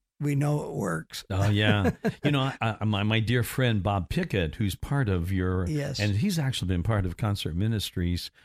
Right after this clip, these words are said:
Speaker 2: for many, many years. He's been, uh, up in Saint Louis now at Grace, uh, World up there. And I know I saw his listing that he was, uh, he was with you over this past weekend.
Speaker 1: He was. He was, and, uh,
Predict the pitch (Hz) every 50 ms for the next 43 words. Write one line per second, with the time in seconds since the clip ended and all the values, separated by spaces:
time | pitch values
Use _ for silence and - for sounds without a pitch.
0 | _ _ _ - 82 82 87 104 143 160 151 113 95 85 80 80 78 80 80 82
1 | 85 87 95 95 - - 104 95 90 - 98 87 - _ _ _ - 104 98 98
2 | 101 98 92 90 90 87 104 113 - - 117 107 107 101 85 - _ _ _ -
3 | - 143 139 123 135 139 143 143 143 180 226 - - - 107 95 107 120 151 190
4 | - - - - - - - 95 95 98 - 101 92 104 107 110 117 131 - -
5 | - - 117 104 95 95 104 110 113 113 113 110 110 113 101 - 107 95 95 92
6 | 90 92 101 117 117 110 - - 98 95 92 95 95 98 98 95 98 92 95 92
7 | 90 107 110 101 98 104 98 92 101 107 - - 113 107 98 104 104 95 92 101
8 | 110 143 240 - - - 104 101 95 98 95 90 - _ _ _ _ _ _ -
9 | 123 143 143 131 117 95 - - 110 98 85 90 95 98 92 - - 92 120 131
10 | 151 127 87 98 117 110 - 110 107 110 107 101 - - 107 110 107 110 107 101
11 | 101 98 - - - 95 92 - - 107 117 135 127 - 73 65 64 62 58 -
12 | _ _ _ - 180 202 190 180 190 208 214 220 190 156 - - - - - _
13 | _ _ _ _ _ _ - 185 196 185 180 180 175 165 156 151 143 135 175 175
14 | 160 151 151 156 156 156 147 151 156 165